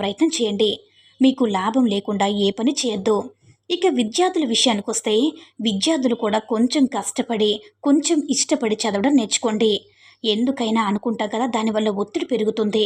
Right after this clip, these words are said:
అంటే ఇలా ఎందుకు చెప్తున్నానంటే ఎంత కష్టపడతారో ఆ యొక్క కష్టానికి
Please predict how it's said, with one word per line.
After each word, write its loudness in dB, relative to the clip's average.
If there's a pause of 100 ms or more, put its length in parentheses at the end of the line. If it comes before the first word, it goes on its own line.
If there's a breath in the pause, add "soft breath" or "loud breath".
(420 soft breath)
అంటే 0
ఇలా 2
ఎందుకు 0
చెప్తున్నానంటే 2 (180)
ఎంత 2 (100)
కష్టపడతారో 0 (520 loud breath)
ఆ -4 (120)
యొక్క -2 (100)
కష్టానికి -2